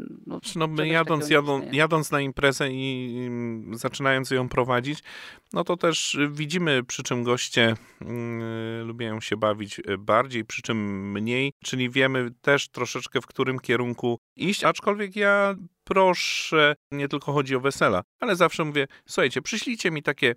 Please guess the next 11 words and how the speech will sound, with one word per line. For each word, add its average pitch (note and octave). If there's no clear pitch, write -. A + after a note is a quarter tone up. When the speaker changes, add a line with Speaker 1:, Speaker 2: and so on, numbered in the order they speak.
Speaker 2:
dziesięć, E3
maks F3
piętnaście D3
tytułów F3
takich, -
które C#3
naprawdę D#3+
chcecie, D3
żeby B2+
Speaker 1:
Mhm. B2
Speaker 2:
były”. G#2